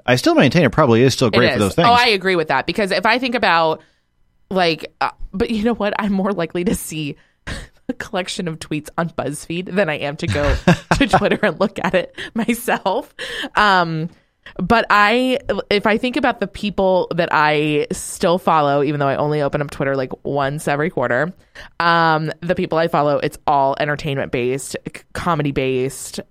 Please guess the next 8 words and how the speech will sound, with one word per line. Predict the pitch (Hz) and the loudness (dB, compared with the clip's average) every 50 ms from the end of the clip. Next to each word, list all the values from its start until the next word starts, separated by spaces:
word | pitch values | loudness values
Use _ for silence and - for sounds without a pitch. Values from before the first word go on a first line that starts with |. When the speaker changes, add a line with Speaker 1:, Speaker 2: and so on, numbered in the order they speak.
| _ | _
Speaker 2:
Um, | - 139 131 127 123 123 120 120 123 - - | -2 0 0 0 0 0 -2 -4 -6 -8 -6
there's | 160 160 156 151 - | -4 -2 -2 -2 -2
nothing | 160 165 160 151 151 - 147 147 143 - | -2 -2 -2 -2 -2 -2 -4 -4 -4 -4
about | - 139 147 131 - - | -4 -2 -2 -2 -2 -4
any | 139 143 127 135 | -6 -6 -6 -6
businesses | 131 - 123 - - 107 117 - - 107 101 98 107 107 107 - | -6 -6 -6 -6 -6 -8 -6 -4 -4 -2 -2 -2 -2 -4 -6 -6
that | - - 117 | -6 -2 0
I | 85 98 101 95 82 90 95 | 0 2 0 0 -2 -4 -6